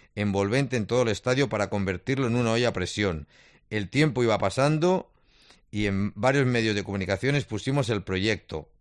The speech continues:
en este programa también, haciéndose eco diarios y medios radiofónicos, pero aún así el club siguió sin dar respuesta y ya no tanto de, y aquí me quedo, porque es que no,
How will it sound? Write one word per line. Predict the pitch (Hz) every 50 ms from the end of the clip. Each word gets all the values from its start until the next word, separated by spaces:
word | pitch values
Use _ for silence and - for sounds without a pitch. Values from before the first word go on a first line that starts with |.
| _
en | - 85 85
este | 95 90 - - 92 90 87 85 87 85
programa | 80 - 85 82 92 98 98 98 90
también, | 78 82 87 90 107 131 151 165 180 - - - - - - - - _ _ _
haciéndose | - 101 - - 127 139 147 147 147 - 127 127
eco | 135 - 143 139
diarios | 117 110 113 123 139 139 147 147 92
y | 104 101
medios | 104 117 127 123
radiofónicos, | 117 113 104 98 92 - 120 117 107 90 - - 85 -
pero | - - 101 98 110
aún | 135 147
así | 139 120 - - 139
el | 135 110 -
club | - 120 139 151 147 147 - - - - _
siguió | _ - - 107 101 107 139 135
sin | - 123 107 104
dar | 101 123 127
respuesta | 110 110 - - 110 123 120 - - 135 135 - - _ _
y | - 110 104
ya | 104 135 143
no | 135 117 95
tanto | - 127 131 117 - 107 101
de, | 101 117 131 131 - _
y | 90 90
aquí | 87 - 110
me | 101 95 -
quedo, | - 90 98 120 - - _ _ _
porque | _ 101 90 85 - 95
es | 90 -
que | - 101
no, | 98 98 95 90 87